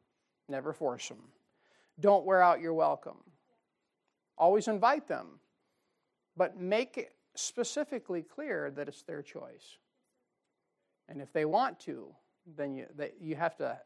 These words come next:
they have to take that step. And here's what you must be careful and sensitive about. When you visit someone's home, uh, you have to, number one, you have to determine whether or not they're saved or lost. It takes a little bit of figuring out sometimes. Uh, because some,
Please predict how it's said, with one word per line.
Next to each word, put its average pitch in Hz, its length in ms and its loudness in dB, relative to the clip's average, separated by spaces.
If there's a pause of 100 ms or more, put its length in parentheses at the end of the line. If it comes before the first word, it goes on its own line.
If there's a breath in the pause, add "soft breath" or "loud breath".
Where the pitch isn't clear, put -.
(100)
they 170 140 0
have 170 180 -4
to - 80 -8
take 135 300 -14
that - 180 -10
step. - 320 -18 (1700 soft breath)
And 190 120 6
here's 277 240 10
what 247 220 10
you 247 80 2
must 214 300 6
be 175 420 0
careful 233 540 8
and 196 120 0
sensitive 196 420 2
about. 143 240 2
When 180 100 -2
you 202 80 0
visit 196 360 6
someone's 202 440 2
home, 233 480 4 (120)
uh, 165 100 2
you 165 120 2
have 196 220 4
to, 190 80 -6
number 185 260 -2
one, 202 320 2
you 285 80 -4
have - 140 -2
to 196 80 -10
determine 226 580 -4
whether 220 240 2
or 220 40 0
not 220 200 -4
they're 180 120 -8
saved 196 360 0
or 208 80 2
lost. 175 560 4
It 185 120 -20
takes 220 280 -2
a 226 40 -2
little 202 180 0
bit 185 160 -6
of 156 80 -8
figuring 208 340 -2
out 175 200 0
sometimes. 143 760 -14 (1000)
Uh, 147 280 0
because 170 340 -8
some, 294 260 2